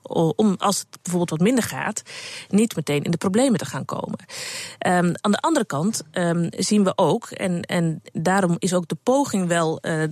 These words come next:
wil iedereen dat wel doen, om te kijken hoe het aantal flex wel teruggedrongen kan worden. Want flex is ook voor heel veel mensen echt wel een,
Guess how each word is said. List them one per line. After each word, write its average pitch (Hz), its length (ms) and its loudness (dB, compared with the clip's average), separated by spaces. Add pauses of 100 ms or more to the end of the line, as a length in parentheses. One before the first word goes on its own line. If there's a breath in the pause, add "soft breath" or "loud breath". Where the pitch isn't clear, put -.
(180)
wil 175 400 2
iedereen 185 300 2
dat 165 140 -2
wel 165 140 0
doen, 170 180 -2
om 165 100 -2
te 233 100 -2
kijken 170 360 0
hoe 180 180 2
het - 140 -2
aantal 165 260 -2
flex - 340 0
wel 180 140 2
teruggedrongen 147 520 0
kan 135 180 -4
worden. - 300 -2 (380 loud breath)
Want 185 140 2
flex - 460 0 (160)
is 190 280 0
ook 220 340 2
voor - 320 -2
heel 190 160 2
veel 170 200 -2
mensen 165 520 0 (220)
echt - 320 -2
wel 165 260 4
een, 165 220 0